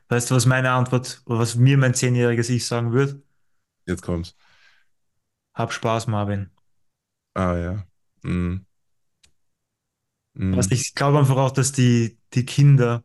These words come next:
Speaker 1: einfach diese Leichtigkeit haben, die wir
Speaker 2: Mhm.
Speaker 1: Älteren wieder mehr lernen dürfen. Und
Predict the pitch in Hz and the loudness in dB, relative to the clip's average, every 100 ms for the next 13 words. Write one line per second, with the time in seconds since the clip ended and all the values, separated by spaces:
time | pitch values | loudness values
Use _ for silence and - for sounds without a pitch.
0 | _ 123 117 120 107 113 110 104 104 - | _ -6 -4 -4 0 0 2 0 -2 -4
1 | 120 - 110 - 107 107 139 143 - _ | -8 -4 -6 -2 -2 0 -2 -4 -14 _
2 | _ - 113 123 120 120 113 - - 123 | _ -2 2 4 4 2 0 -6 -4 -4
3 | 120 117 120 110 113 110 107 110 113 113 | -2 -2 -2 -2 -2 -2 0 -2 -2 -4
4 | 117 117 - 143 143 _ _ - - _ | -2 -2 -2 -2 -4 _ _ -20 -20 _
5 | _ _ 127 120 113 110 104 - - | _ _ 0 0 0 -2 -4 -10 -18